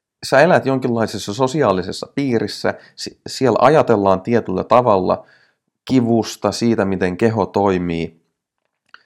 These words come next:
Ja siitä voi seurata se, että sä alat välttää joitain asioita, ja jos sä mietit, sä oot kaksikymmentäviisi vuotta, kolmekymmentä vuotta, viisikymmentä vuotta ajatellut, enemmän tai vähemmän niin kuin joka viikko tai joka päivä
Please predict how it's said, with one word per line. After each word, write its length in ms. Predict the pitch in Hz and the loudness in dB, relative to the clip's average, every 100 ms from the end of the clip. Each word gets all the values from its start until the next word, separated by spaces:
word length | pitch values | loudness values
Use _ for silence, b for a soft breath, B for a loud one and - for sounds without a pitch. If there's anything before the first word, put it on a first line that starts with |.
| b | b
Ja 360 | 196 - - - _ - | -2 2 2 -2 _ -10
siitä 280 | - 135 113 | -2 -2 2
voi 160 | 101 | 0
seurata 340 | 101 98 92 - | 2 0 0 -2
se, 220 | - 113 | 0 0
että 140 | 101 | 0
sä 120 | 98 | 0
alat 220 | 101 98 - 101 | 2 0 0 2
välttää 320 | 123 - 95 | 2 4 0
joitain 360 | 92 92 92 | 2 0 2
asioita, 520 | 95 95 95 90 90 92 | 0 0 -2 -2 0 0
ja 140 | 90 B B B | 0 B B B
jos 180 | 101 - | -6 -4
sä 60 | |
mietit, 640 | 92 117 156 98 90 90 - _ | -2 2 2 2 0 -10 -14 _
sä 140 | 95 | -4
oot 180 | 98 - _ _ | -4 -6 _ _
kaksikymmentäviisi 720 | 180 175 - 127 127 123 104 | 2 2 0 -4 0 0 2
vuotta, 300 | 98 87 - | 0 -2 -4
kolmekymmentä 440 | - 160 - 98 | 0 0 0 -6
vuotta, 340 | - - - - _ _ _ - | -6 -8 -10 -16 _ _ _ -2
viisikymmentä 440 | 143 190 - 101 98 | 2 4 2 -2 4
vuotta 340 | 98 - 90 | 4 4 4
ajatellut, 640 | 92 98 92 67 - - - _ _ _ _ _ - | 4 6 2 -2 -10 -12 -20 _ _ _ _ _ 0
enemmän 400 | 143 165 160 135 | 2 4 2 2
tai 180 | 123 117 | 4 6
vähemmän 480 | 120 123 107 98 95 | 4 4 0 -2 -4
niin 160 | 98 | -6
kuin 160 | 92 101 | -8 -2
joka 280 | 113 113 104 | 0 0 0
viikko 400 | 120 117 - 113 | 0 -2 -2 0
tai 240 | 107 104 | 2 2
joka 240 | 107 - 98 | 2 2 2
päivä 460 | 113 104 92 87 | 4 2 2 -6